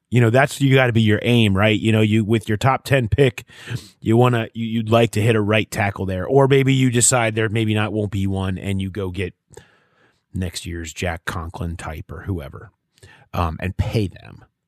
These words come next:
and just value the line. Put a real line in front, you know, and, and you can do that. I mean,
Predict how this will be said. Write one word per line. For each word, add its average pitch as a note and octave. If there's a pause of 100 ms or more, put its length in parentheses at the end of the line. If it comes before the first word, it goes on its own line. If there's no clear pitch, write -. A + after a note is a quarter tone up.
(560)
and A#2
just A#2
value F2
the E2+
line. F2 (460)
Put E3+
a C3+
real A2+
line G2
in F#2
front, F#2 (600)
you G2
know, F#2+ (400)
and, A2
and A#2
you E3+
can E3+
do B3
that. -
I B2
mean, C#3